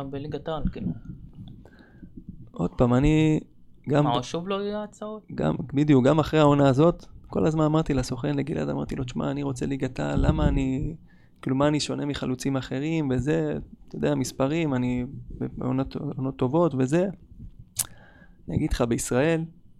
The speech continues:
Speaker 2: יש כזה, כאילו, מקטלגים שחקנים, נגיד עכשיו שחקן עכשיו ירד ליגה לאומית, זהו, נגמר, הוא-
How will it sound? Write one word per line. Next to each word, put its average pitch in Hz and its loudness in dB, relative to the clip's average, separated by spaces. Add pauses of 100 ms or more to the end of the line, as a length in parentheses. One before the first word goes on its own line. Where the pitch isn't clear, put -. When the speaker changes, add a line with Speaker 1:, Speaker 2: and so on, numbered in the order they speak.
(560)
Speaker 2:
יש 143 0
כזה, 123 0 (580)
כאילו, 143 0
מקטלגים 127 -2
שחקנים, 170 -4 (400)
נגיד 143 0
עכשיו 143 0
שחקן - 0
עכשיו 135 2
ירד 135 0
ליגה 139 0
לאומית, 147 2 (260)
זהו, 170 -4
נגמר, 151 -2
הוא- 135 -2